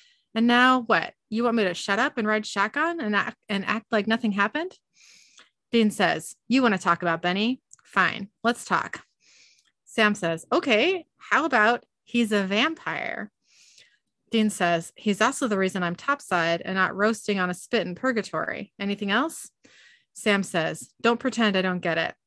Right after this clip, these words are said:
I know you had to do what you had to do down there." Dean says, "I highly doubt you get anything about purgatory." Um, which is a little bitchy, Dean,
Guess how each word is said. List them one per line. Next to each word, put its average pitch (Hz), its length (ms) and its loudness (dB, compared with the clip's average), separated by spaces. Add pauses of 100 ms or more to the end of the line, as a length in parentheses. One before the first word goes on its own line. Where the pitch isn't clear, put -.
I 202 80 -2
know 214 160 2
you 226 380 2
had 214 340 0
to 220 60 -4
do 185 320 0
what 175 100 -4
you 180 80 -4
had 185 200 0
to 202 40 -2
do 185 160 -2
down 165 240 -6
there." 165 340 -4 (720)
Dean 208 220 2
says, 165 400 -4
"I 220 140 4
highly 202 400 2
doubt 165 260 -2
you 180 120 -4
get 175 180 -2
anything 170 400 -4
about 160 260 -4
purgatory." - 720 -8 (600)
Um, 196 180 0
which 202 100 -6
is - 60 -10
a 247 80 -2
little 311 240 0
bitchy, 359 280 -4
Dean, 277 340 -6